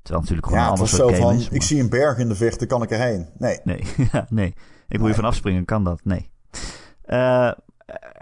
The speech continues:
Speaker 1: en de trailers van, van Forbidden West hebben we gezien. Nou, je kan wel op dingen klimmen. Er zijn allemaal klimpuntjes. En ze heeft een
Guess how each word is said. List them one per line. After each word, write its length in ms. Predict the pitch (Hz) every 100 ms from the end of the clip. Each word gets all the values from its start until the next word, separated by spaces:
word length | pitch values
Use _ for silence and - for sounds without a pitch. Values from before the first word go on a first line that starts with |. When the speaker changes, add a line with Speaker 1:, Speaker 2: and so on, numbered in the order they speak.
| -
Speaker 1:
en 100 | - 131
de 200 | 120 -
trailers 380 | 131 127 117
van, 220 | - 113 -
van 460 | - - 101 95 92
Forbidden 380 | - 87 90 87
West 180 | 92 92
hebben 200 | 87 87
we 60 |
gezien. 240 | - - -
Nou, 180 | 80 -
je 60 |
kan 180 | - 87
wel 100 | 104
op 140 | 117 139
dingen 200 | 139 139
klimmen. 380 | 180 190 196 190
Er 200 | 185 131
zijn 180 | 95
allemaal 420 | 90 95 98 98 98
klimpuntjes. 880 | - 165 - 160 175 - 160 160 -
En 160 | -
ze 100 | -
heeft 300 | 87 87 -
een 240 | 101 98